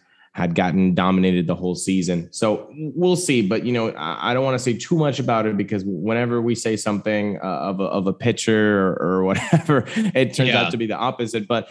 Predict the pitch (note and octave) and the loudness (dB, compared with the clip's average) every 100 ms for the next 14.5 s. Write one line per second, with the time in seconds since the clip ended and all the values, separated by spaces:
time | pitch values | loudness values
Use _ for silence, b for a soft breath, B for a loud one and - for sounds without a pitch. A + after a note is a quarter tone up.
0 | B B - D#3 E3+ E3 C3+ A#2+ D#3 D#3 | B B 0 2 2 2 0 2 2 2
1 | C#3 C3 C3 A2+ A2+ A#2 A2+ A#2+ G#2+ A#2 | 0 -2 -4 -4 0 0 0 -2 0 0
2 | A2 A2 - A2 A2+ G#2+ - G#2+ G#2 G2+ | 2 0 -2 0 0 0 -2 0 0 0
3 | G2 G2 G2 G2 - F#2+ F#2 - - G2+ | 0 2 2 2 0 -2 -2 -4 -4 -2
4 | G2+ F#2+ F#2+ F2 F#2 F2+ G2 F2 F#2 F#2 | 0 2 4 4 2 2 0 0 2 2
5 | F2+ E2+ G2 G#2 G2+ G#2 G2+ G#2+ G2 G2 | 2 2 2 2 2 0 0 0 2 2
6 | F#2+ F#2+ F2 F2 F2 - b b b G#2+ | 2 0 -2 -4 -8 -10 b b b -2
7 | G#2+ G2 - G#2 A#2+ B2+ C3 - C3 A#2+ | 0 0 -2 -2 0 2 0 0 2 2
8 | A2+ G#2+ - _ - - B2+ - B2 - | 2 0 -2 _ -8 -4 -4 -4 -4 -2
9 | A#2 A2+ A2+ A2 A2 - - A#2 A2+ A#2 | -2 0 0 2 0 -6 0 0 2 2
10 | - - A2+ A2 A#2+ A2+ G#2+ G#2 G#2 G#2 | 0 -2 0 0 2 2 2 2 2 2
11 | G#2+ G#2+ - G#2+ G#2 G2+ - E2 G2 G#2 | 0 -2 -2 0 0 0 -2 -2 -2 0
12 | G#2+ G2+ G2 F#2+ E2+ G#2 G2+ G2+ F#2+ F#2 | 0 0 0 -2 0 0 2 2 2 0
13 | F2+ F#2+ G2+ F#2+ F#2 G2 F#2+ G2+ F#2+ F#2+ | 0 0 2 2 2 0 0 0 0 0
14 | F#2+ - F2+ F#2+ F2 | -2 -6 -6 -4 -2